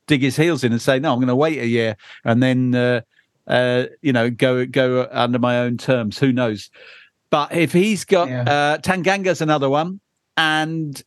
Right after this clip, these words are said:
Speaker 1: yeah, I mean, Sanchez, I've always liked Sanchez, but mostly I've liked him because he is a trier. I don't think he's top draw.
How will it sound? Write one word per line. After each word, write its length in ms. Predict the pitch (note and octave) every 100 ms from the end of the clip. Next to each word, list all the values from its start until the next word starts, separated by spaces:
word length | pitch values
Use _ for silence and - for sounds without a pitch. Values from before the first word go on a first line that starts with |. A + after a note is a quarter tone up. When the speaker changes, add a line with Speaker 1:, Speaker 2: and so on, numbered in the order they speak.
| _
Speaker 1:
yeah, 160 | G3+ A3 -
I 80 |
mean, 160 | F3+ G3
Sanchez, 400 | C#3+ A3+ G3+ D#3
I've 240 | A3+ A#3+
always 260 | B3 A#3+ D#3+
liked 240 | G3+ G#3+
Sanchez, 400 | - D3 B2+ B2
but 160 | A2+ F3
mostly 380 | F#3 A#3+ - F3+
I've 100 | D3
liked 240 | D3+ C#3+
him 80 | D#3
because 240 | C3+ D#3
he 140 | C3 D#3
is 120 | C3+
a 60 | C#3
trier. 540 | - E3+ D3+ A2+ A#2
I 100 | C#3
don't 240 | E3 F#3+ D3
think 200 | D#3+ D3
he's 180 | C3
top 320 | - E3 C#3+ -
draw. 440 | E3 D3 G#2+ A#2